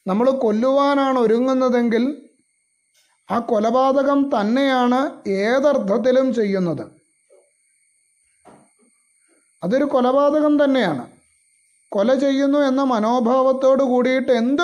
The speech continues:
പ്രവൃത്തി ചെയ്താലും അത് കൊലപാതകം തന്നെയാണ്. അത് ഹിംസയാണ്, ബോധത്തിൽ അത് ഹിംസയാണ്. ഇപ്പൊ കുഞ്ഞുങ്ങളിരുന്ന് ഈ പബ്ജി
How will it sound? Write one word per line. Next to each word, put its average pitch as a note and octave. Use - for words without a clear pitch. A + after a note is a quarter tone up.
പ്രവൃത്തി B3+
ചെയ്താലും C#3+
അത് G3
കൊലപാതകം E3+
തന്നെയാണ്. A2
അത് G#3
ഹിംസയാണ്, B3+
ബോധത്തിൽ A3+
അത് C#4+
ഹിംസയാണ്. A3+
ഇപ്പൊ -
കുഞ്ഞുങ്ങളിരുന്ന് C4
ഈ -
പബ്ജി G#3